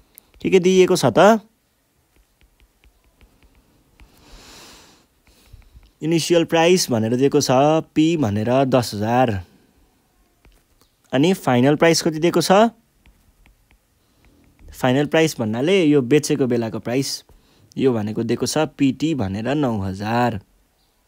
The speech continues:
अब हेर्नुहोस् है, हामीलाई टाइम पनि दिएको छ। टाइम कति दिएको छ?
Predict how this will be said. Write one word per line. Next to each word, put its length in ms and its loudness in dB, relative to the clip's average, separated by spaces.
अब 160 -6
हेर्नुहोस् 380 -8
है, 160 -2
हामीलाई 260 -4
टाइम 320 2
पनि 200 2
दिएको 220 0
छ। 100 -8
टाइम 280 -2
कति 180 -2
दिएको 220 -4
छ? 100 -2